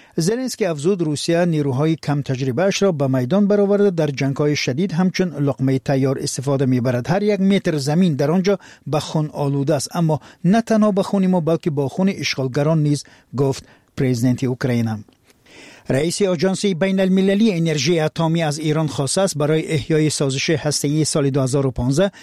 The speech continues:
دیگر باره به میز مذاکرات برگردد.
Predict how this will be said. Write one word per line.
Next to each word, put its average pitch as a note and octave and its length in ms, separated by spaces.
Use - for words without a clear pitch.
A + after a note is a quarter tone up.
دیگر D#3 320
باره D#3+ 320
به C#3 160
میز C#3 240
مذاکرات C#3 600
برگردد. A#2 580